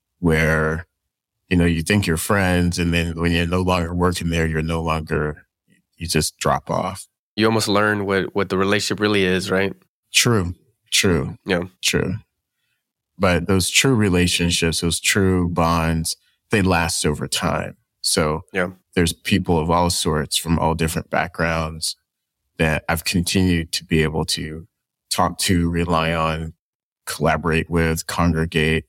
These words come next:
Speaker 1: conversation, what have you. So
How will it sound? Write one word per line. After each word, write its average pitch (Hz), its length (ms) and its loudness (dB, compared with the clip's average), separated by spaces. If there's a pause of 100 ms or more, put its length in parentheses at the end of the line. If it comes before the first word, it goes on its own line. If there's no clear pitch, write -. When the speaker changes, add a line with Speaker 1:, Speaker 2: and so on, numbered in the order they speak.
(140)
Speaker 1:
conversation, 82 960 0 (420)
what 82 200 -2
have 85 280 0
you. 80 200 -4
So 82 460 -2